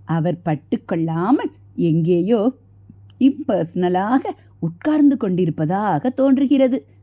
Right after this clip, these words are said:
குருவோ நமக்கென்றே ஏற்பட்டிருப்பவராக தெரிகிறார். நம்மை கடை தேற்றவே இவர் கங்கணம் கட்டி கொண்டிருக்கிறார். உலகம் முழுவதையும் கவனித்துக் கொள்கிற பெரிய ஆபீஸ் இவருக்கு இல்லாமல்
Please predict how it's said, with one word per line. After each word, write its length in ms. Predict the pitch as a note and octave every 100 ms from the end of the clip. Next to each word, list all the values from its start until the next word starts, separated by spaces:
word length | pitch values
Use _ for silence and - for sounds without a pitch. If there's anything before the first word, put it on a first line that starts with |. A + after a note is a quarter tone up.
| -
குருவோ 680 | D3+ E3+ F3 E3+ A3 G#3+ C4 - -
நமக்கென்றே 880 | D3+ E3 F3 E3+ F#3+ E3+ G3 A3 A3+ - _ -
ஏற்பட்டிருப்பவராக 1300 | A#3 D4+ - C#4+ - F#3+ E3 E3+ E3 F#3+ F#3+ D3+ A#3+ B3+
தெரிகிறார். 520 | C4+ C4+ C#4 C4+ C4 - - - -
நம்மை 400 | G#3 G#3 F3+ -
கடை 300 | - D#3 F#3
தேற்றவே 760 | - E3+ D3+ F3+ F#3+ B3+ C4+ - _ - -
இவர் 360 | D#3+ D#3+ G#4 - - - - -
கங்கணம் 560 | G#3 C4 C#4+ D4 C4 -
கட்டி 280 | D#3 -
கொண்டிருக்கிறார். 680 | B3 D4 C#4+ C#4+ C4 C#4 C4+ - _ _ -
உலகம் 400 | D#3 E3 G3 A#3
முழுவதையும் 840 | D3+ D3+ F3 E3 D#3+ F#3 A#3 B3+ - - -
கவனித்துக் 560 | F#3 G#3+ C#4 - F#3 -
கொள்கிற 440 | F3 G#3+ B4 F4+ - _ -
பெரிய 680 | C4 C#4+ C4+ G3 D3+ B3+ - G3+
ஆபீஸ் 480 | E3+ E3 A#3 B3 - _ -
இவருக்கு 480 | A#3 C4 A3+ E3 - -
இல்லாமல் 680 | D#3+ D#3+ E3+ G3+ A4 A4